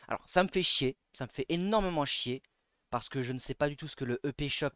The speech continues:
va rapporter, mais il y a des choses qui m'interpellent quand même. Déjà pour commencer, on va gagner, dans les quêtes épiques, on va gagner ce qu'on appelle des E P, donc des, des, c'est-à-dire des Epic Points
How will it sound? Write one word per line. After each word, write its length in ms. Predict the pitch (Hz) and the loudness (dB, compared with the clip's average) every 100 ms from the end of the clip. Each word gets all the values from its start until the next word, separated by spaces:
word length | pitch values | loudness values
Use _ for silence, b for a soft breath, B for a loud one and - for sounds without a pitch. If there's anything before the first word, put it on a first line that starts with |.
| - | -6
va 160 | 110 | -4
rapporter, 520 | 101 110 110 - 123 151 _ _ _ _ _ _ _ | -2 -2 -6 -4 -6 -6 _ _ _ _ _ _ _
mais 380 | 120 151 165 175 _ _ _ - - _ _ _ _ | -4 2 2 0 _ _ _ -18 -18 _ _ _ _
il 80 | 131 | 0
y 20 | |
a 20 | |
des 120 | 151 | 2
choses 180 | 165 196 | 2 0
qui 140 | - 160 | -2 -2
m'interpellent 500 | 147 151 - 175 151 | -2 -2 2 2 4
quand 140 | 151 | 2
même. 180 | 117 95 _ - | 2 -6 _ -8
Déjà 160 | 127 220 | 2 2
pour 180 | 190 - | 2 -4
commencer, 400 | 175 175 - 214 | -2 -2 -2 -2
on 120 | 160 | 2
va 120 | 123 | 2
gagner, 460 | 123 135 151 170 - - | 4 2 0 -4 -8 -4
dans 120 | 143 | 0
les 120 | 156 | 2
quêtes 200 | - 208 | 0 -2
épiques, 400 | 180 - 202 - - | -2 -6 -10 -10 -6
on 80 | 123 | 0
va 100 | 123 | 2
gagner 240 | 127 156 | 2 0
ce 80 | - | -4
qu'on 100 | 127 | -4
appelle 240 | 120 165 | -2 0
des 140 | 127 - | -2 0
E 80 | 208 | 0
P, 240 | 226 131 - _ _ - | 2 -2 -4 _ _ -18
donc 140 | 95 | -12
des, 260 | 101 95 - _ | -8 -8 -10 _
des, 100 | 92 | -16
c'est-à-dire 400 | - - 101 117 | -12 -8 -4 -2
des 160 | 208 - | -4 -2
Epic 480 | 170 - 123 - - | -4 -4 -10 -10 0
Points 220 | 139 220 | 2 2